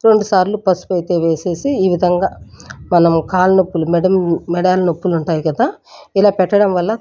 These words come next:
తగ్గుతుందంట. మా ఆయనకైతే ఉండింది ఇంతకుముందు, మా ఆయనకైతే రిలాక్స్ అయిపోయాడు. నాకైతే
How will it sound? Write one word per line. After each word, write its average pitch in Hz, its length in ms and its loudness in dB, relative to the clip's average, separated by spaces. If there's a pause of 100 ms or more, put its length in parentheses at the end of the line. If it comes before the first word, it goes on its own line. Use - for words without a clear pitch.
తగ్గుతుందంట. 185 680 0
మా 214 260 2
ఆయనకైతే 220 640 2
ఉండింది 208 420 0
ఇంతకుముందు, 185 680 -4 (560)
మా 170 60 2
ఆయనకైతే 196 480 2
రిలాక్స్ 196 440 0
అయిపోయాడు. 180 460 0
నాకైతే 226 920 2